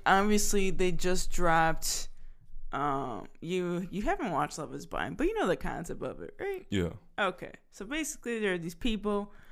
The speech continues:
Speaker 1: they are in the pods, they date these people that are in the pods,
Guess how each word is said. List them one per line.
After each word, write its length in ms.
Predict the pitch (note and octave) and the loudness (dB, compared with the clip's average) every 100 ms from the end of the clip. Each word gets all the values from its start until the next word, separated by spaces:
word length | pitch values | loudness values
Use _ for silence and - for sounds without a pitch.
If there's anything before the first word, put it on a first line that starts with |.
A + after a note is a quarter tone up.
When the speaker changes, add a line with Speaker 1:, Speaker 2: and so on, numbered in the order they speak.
| - - | -16 -6
Speaker 1:
they 420 | C#3+ C#3+ C#3 C#3 - | 0 2 2 -2 -4
are 80 | - | -4
in 200 | G3 G3+ | 0 0
the 80 | |
pods, 640 | F#3 G#3 F#3+ F#3+ F#3 F3 - - - - | 2 2 4 2 0 -4 -8 -8 -8 -6
they 120 | - | -6
date 320 | G#3 F#3 - | 4 4 4
these 120 | E3+ | -4
people 300 | - F#3 F3+ | -2 0 2
that 120 | E3 | 0
are 100 | D#3 | 0
in 140 | E3 F#3 | -2 -2
the 80 | E3 | -2
pods, 460 | E3+ D#3 D3+ - | -2 2 4 4